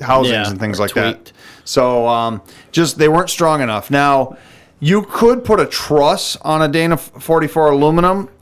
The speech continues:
Speaker 1: and
Speaker 2: At
Speaker 1: it
Speaker 2: that
Speaker 1: would
Speaker 2: point,
Speaker 1: re-
Speaker 2: you're gonna put that kind of money into it, you might as well
Speaker 1: But
Speaker 2: get
Speaker 1: that,
Speaker 2: a good
Speaker 1: yeah,
Speaker 2: one.
Speaker 1: like you said, there's still nothing available
Speaker 2: Yeah.
Speaker 1: for it. You might be able to
Speaker 2: Yeah.
Speaker 1: get a lock rate for it, but that's about it.
Speaker 2: Yeah. <laughs>
Speaker 1: You're not gonna put, like, an A R B in it. You're not
Speaker 2: No.
Speaker 1: gonna, yeah, it's
Speaker 2: Your
Speaker 1: just a
Speaker 2: options, you're better off spending the money and the time on a good one
Speaker 1: Yep.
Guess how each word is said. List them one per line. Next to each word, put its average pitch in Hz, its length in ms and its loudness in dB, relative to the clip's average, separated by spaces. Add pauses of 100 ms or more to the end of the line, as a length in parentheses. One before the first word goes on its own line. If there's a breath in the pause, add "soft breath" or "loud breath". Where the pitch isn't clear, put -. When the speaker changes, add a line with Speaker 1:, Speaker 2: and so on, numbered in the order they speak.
Speaker 1:
and 151 180 0
Speaker 2:
At - 0 -
Speaker 1:
it 151 80 2
Speaker 2:
that 151 60 -2
Speaker 1:
would 135 120 -2
Speaker 2:
point, 156 200 0
Speaker 1:
re- - 40 -2
Speaker 2:
you're 143 100 -2
gonna 139 140 -4
put 131 160 -8
that 131 160 -4
kind 131 180 -6
of 117 80 -4
money 127 240 -4
into 113 140 -4
it, 110 60 -6
you 117 80 -6
might 120 180 -4
as 110 100 -8
well 113 80 -4
Speaker 1:
But - 60 2
Speaker 2:
get - 80 0
Speaker 1:
that, 160 100 0
Speaker 2:
a - 40 -12
good 156 40 0
Speaker 1:
yeah, 143 120 2
Speaker 2:
one. 123 180 -2
Speaker 1:
like 156 180 0
you 147 80 -2
said, 139 260 0
there's 127 140 -2
still 151 180 2
nothing 135 220 -2
available 123 440 0
Speaker 2:
Yeah. 143 240 0
Speaker 1:
for - 40 -4
it. - 180 -12
You 143 120 2
might 175 100 4
be 156 60 2
able 165 100 4
to - 40 6
Speaker 2:
Yeah. 151 100 2
Speaker 1:
get - 20 2
a 139 40 2
lock 135 380 0
rate 107 240 -6
for 113 220 0
it, 113 60 -6
but 123 80 -8
that's 127 180 -2
about 117 220 0
it. 127 140 0
Speaker 2:
Yeah. 131 240 0 (320)
<laughs> - 360 0
Speaker 1:
You're 139 120 4
not 147 280 2
gonna 139 220 0
put, 151 400 0
like, 127 240 -2
an 127 140 -6
A 143 160 2
R 135 140 4
B 127 200 0
in 123 100 0
it. 110 120 -6
You're 123 120 -2
not 131 200 0
Speaker 2:
No. 156 100 2
Speaker 1:
gonna, 117 380 0 (360 soft breath)
yeah, 117 280 0
it's 113 120 -8
Speaker 2:
Your 139 120 2
Speaker 1:
just 139 120 0
a 151 40 2
Speaker 2:
options, 143 380 -2
you're 143 120 -2
better 139 280 0
off 139 180 -2
spending 139 360 -4
the 127 80 -2
money 131 260 -2
and 127 80 -4
the 120 60 -4
time 127 380 -4
on 117 100 -6
a 110 40 -6
good 139 260 -2
one 110 280 -6
Speaker 1:
Yep. 107 240 -2